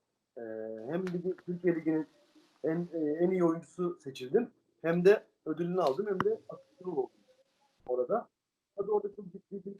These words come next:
sakatlık yaşadım. Doktorların teşhisini koyamadı. Ama onun, ondan sonra dönüşümde bile çok iyi bir dönüş sağlayarak tekrar futbol yaşantıma devam ettim. E, tabii Gençler Birliği bizim için unutamadığımız bir süreçti. Ama, e,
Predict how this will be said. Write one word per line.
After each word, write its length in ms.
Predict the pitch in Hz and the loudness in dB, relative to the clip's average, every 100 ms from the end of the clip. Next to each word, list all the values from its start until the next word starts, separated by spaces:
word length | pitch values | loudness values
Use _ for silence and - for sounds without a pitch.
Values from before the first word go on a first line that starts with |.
| - | -4
sakatlık 460 | 175 185 185 - 175 | 2 2 0 -6 -8
yaşadım. 340 | 135 135 160 _ _ - - _ - | -8 -10 -12 _ _ -20 -20 _ 2
Doktorların 520 | 139 139 156 147 147 | 2 6 4 4 0
teşhisini 560 | 143 143 - _ _ - | -4 -10 -10 _ _ -2
koyamadı. 500 | 147 143 - - - _ _ _ _ - | 0 0 -6 -12 -16 _ _ _ _ -4
Ama 240 | 143 175 | 0 2
onun, 360 | 175 202 208 208 175 _ - | 2 -2 -4 -8 -16 _ -2
ondan 340 | 185 214 240 | 0 2 0
sonra 160 | 185 175 - | 0 -4 0
dönüşümde 460 | 165 175 208 196 165 | -2 -2 4 4 8
bile 200 | 143 135 _ _ _ _ - | 6 4 _ _ _ _ -4
çok 180 | 170 | -2
iyi 140 | 165 143 | -2 0
bir 220 | 143 139 | 0 2
dönüş 240 | 139 135 | 2 2
sağlayarak 480 | - 127 113 117 110 _ _ _ - | 2 0 2 0 -2 _ _ _ -10
tekrar 300 | 139 131 120 | -4 -4 -4
futbol 340 | 139 - 135 | -12 -4 -4
yaşantıma 420 | 123 127 131 123 | -4 -14 -12 -6
devam 300 | 131 156 143 | -2 -2 -2
ettim. 280 | 110 - 196 - _ _ _ - - | -6 -6 -10 -10 _ _ _ -18 -4
E, 60 | |
tabii 200 | 190 185 | -4 0
Gençler 400 | 190 190 202 190 | 0 2 2 2
Birliği 200 | 180 185 | 2 0
bizim 160 | 175 190 | -2 -6
için 220 | 175 180 | -4 -4
unutamadığımız 520 | 180 180 175 139 117 | -2 0 0 0 -4
bir 540 | - _ _ _ - - | -8 _ _ _ -12 -12
süreçti. 300 | - 175 - - _ - | -6 -6 -6 -20 _ 2
Ama, 280 | 180 208 - _ _ _ _ | 4 4 0 _ _ _ _
e, 60 | - | -6